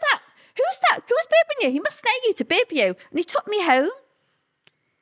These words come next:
He took me, he wouldn't take me out. He said, "You must know that man." He took me straight home. And I was so bloody annoyed that I w-, actually went home and he came in with me and he shut the door and, and then he went out.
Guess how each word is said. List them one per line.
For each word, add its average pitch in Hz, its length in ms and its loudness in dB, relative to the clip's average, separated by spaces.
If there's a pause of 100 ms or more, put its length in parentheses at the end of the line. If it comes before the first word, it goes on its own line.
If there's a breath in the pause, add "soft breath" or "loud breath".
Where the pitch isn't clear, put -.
(440)
He 381 140 -2
took - 260 -4
me, 381 80 -2
he 415 120 4
wouldn't 494 240 -2
take 415 220 -4
me 277 120 0
out. 339 480 -4 (280)
He 339 100 -6
said, 403 240 0
"You 330 140 2
must 330 260 0
know 349 240 2
that 330 200 0
man." 240 220 -2
He 233 160 -4
took - 220 -4
me 240 60 -2
straight - 400 -2
home. 214 520 0 (300 loud breath)
And 226 100 0
I 196 40 0
was 202 120 -4
so 359 300 -2 (260)
bloody 320 400 -2
annoyed 285 580 0 (300 loud breath)
that 226 140 2
I - 40 4
w-, 226 200 0
actually 339 280 -2
went 311 240 2
home 160 480 0 (580 soft breath)
and 208 80 -2
he 269 160 0
came 269 380 0
in 202 200 0
with 156 220 -4
me 151 300 -4 (520)
and 202 80 -2
he 202 60 0
shut - 280 -6
the 339 80 -6
door 208 400 0 (120)
and, 202 180 -6 (100)
and 240 120 0
then 269 160 2
he 269 220 0
went 254 320 0
out. 302 440 -4